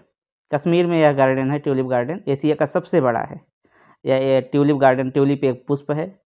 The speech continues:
एक पौधा है जो कि बहुत ही सुंदर है। आप, अ, Google पे सर्च कर लीजिएगा, ट्यूलिप का पौधा बहुत ही सुंदर लगता है, देख लीजिएगा।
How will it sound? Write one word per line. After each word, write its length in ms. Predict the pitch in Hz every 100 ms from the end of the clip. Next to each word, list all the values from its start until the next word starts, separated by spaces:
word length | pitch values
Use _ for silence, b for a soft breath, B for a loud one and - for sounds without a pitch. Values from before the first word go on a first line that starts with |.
| 139
एक 140 | 120
पौधा 340 | 135 127 143
है 200 | 156 180 b b b b -
जो 80 | 135
कि 100 | 135
बहुत 260 | 139 160
ही 80 | 147
सुंदर 340 | 131 120 113
है। 140 | 113 127 _ _ _ _
आप, 260 | - 131 127
अ, 320 | 127 123 120
Google 460 | - 127 135 135 131
पे 80 | 131
सर्च 220 | 139 123
कर 100 | 127
लीजिएगा, 320 | 123 123 131
ट्यूलिप 420 | 135 127 123 -
का 220 | - 123 120
पौधा 640 | - 123 120 143 220 _
बहुत 240 | - 131 127
ही 40 |
सुंदर 240 | 127 120 120
लगता 260 | 117 117
है, 60 | 151
देख 200 | 135 -
लीजिएगा। 440 | - - - 151